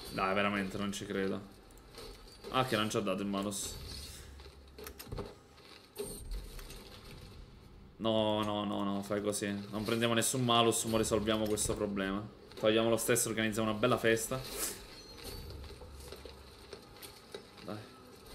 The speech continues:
Riusciamo a prendere ste truppe? Oh, finalmente. Allora, smetti di avere una cotta di Elisabetta e diventa la tua amica. Tieni tratto vendicativo.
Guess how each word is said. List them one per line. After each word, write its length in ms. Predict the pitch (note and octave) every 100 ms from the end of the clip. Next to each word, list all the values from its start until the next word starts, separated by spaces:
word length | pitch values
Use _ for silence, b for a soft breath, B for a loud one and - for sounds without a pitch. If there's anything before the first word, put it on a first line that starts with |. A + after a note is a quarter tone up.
| -
Riusciamo 340 | - - E3+
a 60 | G#2+
prendere 320 | A2+ G#2+ G#2+
ste 160 | G#2 A2+
truppe? 440 | A2+ G2+ - D#3+ -
Oh, 280 | G#2+ G#2+ G#2
finalmente. 680 | A2+ G#2+ G2+ G2+ G2 G2+ - - - - - - - - - - - - - - - - - - - - - - - - - B B B B B B - -
Allora, 600 | - C#3+ B2+ G#2+ G2 G2
smetti 320 | G2+ B2+ D3
di 40 | C3
avere 160 | A#2
una 120 | A2 A#2
cotta 200 | B2+ A#2+
di 80 |
Elisabetta 460 | A2 G#2+ A2 A#2+ C3
e 20 |
diventa 240 | G#2+ G#2 G2+
la 120 | G#2
tua 100 | G#2+
amica. 320 | E2+ E2 G2
Tieni 220 | - B2
tratto 320 | G#2+ G#2+ -
vendicativo. 1080 | G#2 G#2 G2+ G2 G2+ G2+ E2 D2 D#2+ F2 A#2